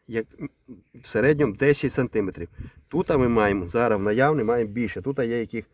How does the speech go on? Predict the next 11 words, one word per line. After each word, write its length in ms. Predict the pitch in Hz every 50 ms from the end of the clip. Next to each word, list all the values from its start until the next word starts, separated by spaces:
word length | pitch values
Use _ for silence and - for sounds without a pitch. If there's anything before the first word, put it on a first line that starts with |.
| _ _ _ -
до 100 | 107 107
двадцяти 400 | 110 123 113 - 120 - - 135
сантиметрів. 560 | - 127 107 - 113 101 95 87 - 85 82 _ _ - - - _ -
Значить, 300 | 117 123 120 - 120 123
наша 240 | 123 117 - 117 104
дія 300 | 104 120 135 170 165 156
така, 320 | - 151 - 160 156 170 - - - _ _ _
підсипати 540 | - 98 - - 147 151 - 151 143 - 101
ще 280 | - - - 127 156 202 - -
землі. 440 | 131 110 117 120 117 - - - - - - - - - - - - - - - - - - - - - - - _ - - - _ _ - - - - - -
От. 200 | 92 87 87